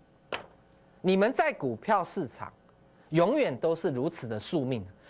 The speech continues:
因为你不会去研究公司的基本面。你这家公司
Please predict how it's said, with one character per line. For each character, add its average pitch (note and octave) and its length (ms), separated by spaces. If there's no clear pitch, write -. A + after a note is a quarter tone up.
因 D#4+ 120
为 D#4 100
你 F3+ 120
不 D3+ 160
会 A3+ 120
去 A3 120
研 C3+ 300
究 F3+ 180
公 D3+ 240
司 D#3+ 200
的 C#3+ 100
基 E3 180
本 C3+ 140
面。 C3 220
你 G#3+ 200
这 E4+ 240
家 D4 220
公 C#4+ 260
司 C#4 320